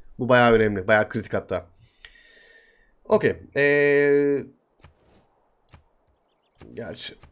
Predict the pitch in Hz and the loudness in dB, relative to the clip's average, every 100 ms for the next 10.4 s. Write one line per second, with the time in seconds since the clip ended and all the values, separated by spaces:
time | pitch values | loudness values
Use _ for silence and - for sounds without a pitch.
0 | - - 113 117 113 101 - _ _ - | -20 -16 -14 -12 -10 -10 -12 _ _ -20
1 | - 110 101 104 117 151 _ _ _ _ | -8 -6 -4 -4 -6 -10 _ _ _ _
2 | _ _ _ _ _ _ - 107 107 - | _ _ _ _ _ _ -10 -6 -6 -4
3 | 113 107 98 87 - 98 95 98 101 101 | -4 -2 -4 -8 -10 -6 -6 -6 -6 -8
4 | - 104 98 92 87 85 85 - _ - | -8 -6 -6 -8 -10 -12 -18 -20 _ -20
5 | _ _ _ _ _ _ _ _ _ _ | _ _ _ _ _ _ _ _ _ _
6 | _ _ - 170 185 208 156 175 - _ | _ _ -8 -4 -4 -2 -2 -2 -4 _
7 | _ _ _ _ _ 131 160 175 147 160 | _ _ _ _ _ -6 0 4 2 0
8 | - _ _ _ _ - 147 160 139 113 | -6 _ _ _ _ -12 0 4 4 2
9 | 98 95 92 139 262 277 - 202 208 220 | -6 -10 -6 -2 0 -2 -4 -2 -2 -4
10 | - 135 135 240 | -4 -2 -4 -8